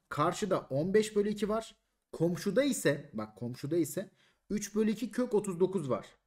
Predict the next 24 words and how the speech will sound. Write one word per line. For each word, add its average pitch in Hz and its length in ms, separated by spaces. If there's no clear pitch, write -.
Yani 151 280
üç 185 240
bölü 175 180
iki 226 400
kök 190 320
otuz 143 280
dokuz. 127 340
Bölü 165 180
ikiler 214 280
sadeleşti. 180 720
Peki 139 500
on 214 280
beşi 147 420
üçe 196 300
böldüğümde 120 640
bak 95 180
on 135 180
beşi 135 220
üçe 156 260
böldüğümde 120 420
beş 185 340
geliyor 110 280
değil 185 120
mi? 107 160